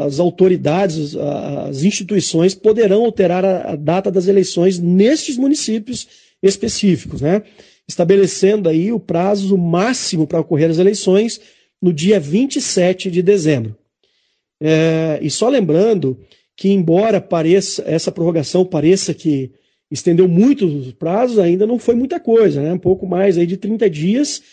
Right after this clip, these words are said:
Então é importante que todos os partidos, pré-candidatos, estejam atentos, né? Estejam se organizando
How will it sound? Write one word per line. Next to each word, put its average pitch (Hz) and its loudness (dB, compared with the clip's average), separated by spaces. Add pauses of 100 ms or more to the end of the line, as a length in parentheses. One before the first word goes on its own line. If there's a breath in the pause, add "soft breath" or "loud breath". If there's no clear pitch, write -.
(340 soft breath)
Então 170 2
é 208 2
importante 214 0
que 170 -4
todos 196 0
os 196 -8
partidos, 196 0
pré-candidatos, 185 -2 (420 soft breath)
estejam 185 2
atentos, 185 0
né? 190 2
Estejam 185 0
se - -2
organizando 208 0